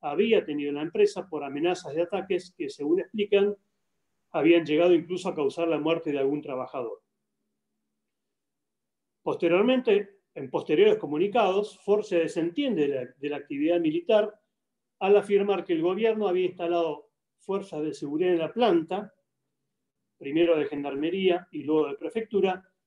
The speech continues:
y que en marzo de mil novecientos setenta y seis, con el golpe de Estado, debido a una decisión del gobierno y por tanto por fuera del control de la compañía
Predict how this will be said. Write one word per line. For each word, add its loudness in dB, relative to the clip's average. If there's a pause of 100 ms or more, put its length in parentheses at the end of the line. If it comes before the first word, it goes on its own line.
y -6
que 0
en -2
marzo 2
de -4
mil -2
novecientos -6
setenta -2
y 4
seis, 4
con -12
el -12
golpe 2
de -2
Estado, 2 (560)
debido 2
a 0
una -6
decisión -4
del 6
gobierno 4 (400)
y -20
por -6
tanto -2
por -12
fuera -2
del -4
control -6
de -6
la -8
compañía -2